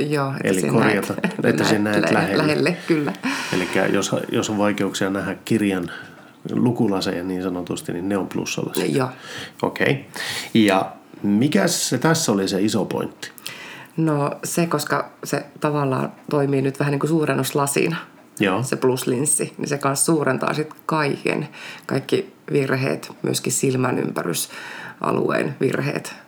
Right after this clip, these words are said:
Speaker 1: tummuudet, turvotukset, juonteet siellä, niin tää niinku korostaa kaikkea. Niin tän silmämeikin teossa pitää olla äärimmäisen huolellinen, että se on todella siisti ja semmonen pehmeä, utuinen ja,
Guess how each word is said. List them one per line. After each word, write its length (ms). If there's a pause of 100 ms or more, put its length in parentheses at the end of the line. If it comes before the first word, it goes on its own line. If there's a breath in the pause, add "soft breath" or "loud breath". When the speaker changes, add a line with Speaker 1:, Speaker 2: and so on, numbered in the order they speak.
(480)
Speaker 1:
tummuudet, 600 (100)
turvotukset, 640 (200)
juonteet 540
siellä, 340 (600 loud breath)
niin 100
tää 180
niinku 160
korostaa 840
kaikkea. 560 (340)
Niin 220 (640 loud breath)
tän 240
silmämeikin 640
teossa 340
pitää 260
olla 300
äärimmäisen 800 (140)
huolellinen, 640
että 200
se 180
on 180 (160)
todella 500 (100)
siisti 840 (440 loud breath)
ja 60
semmonen 340 (100)
pehmeä, 520
utuinen 480 (200)
ja, 180